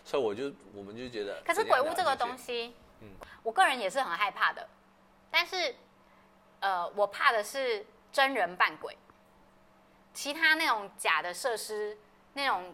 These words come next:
Speaker 2: 电动的东西我是不怕的，因为那个不是活的东西，但我很怕活的东西。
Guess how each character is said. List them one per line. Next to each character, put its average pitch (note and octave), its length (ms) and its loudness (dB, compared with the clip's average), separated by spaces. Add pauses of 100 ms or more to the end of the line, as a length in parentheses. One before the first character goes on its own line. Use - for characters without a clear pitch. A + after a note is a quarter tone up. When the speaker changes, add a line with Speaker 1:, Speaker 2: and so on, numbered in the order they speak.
Speaker 2:
电 A3 220 0
动 G#3+ 180 -2
的 F3+ 80 -4
东 F#3 180 -4
西 F#3 320 -8
我 D#3+ 80 -14
是 E3+ 80 -12
不 F3 140 -14
怕 F#3+ 220 0
的， - 120 -12 (480)
因 E4+ 100 -2
为 F#4+ 80 0
那 F4+ 140 0
个 C#4 80 0
不 G#3 140 -2
是 A3 460 -4
活 F3 200 -4
的 F#3 80 0
东 F3 220 -2
西， - 280 -14 (380)
但 E4+ 160 6
我 A#3 80 2
很 F3+ 200 -2
怕 G#3+ 380 6 (1300)
活 F#3 280 -2
的 G3+ 100 2
东 F3+ 220 -2
西。 - 280 -16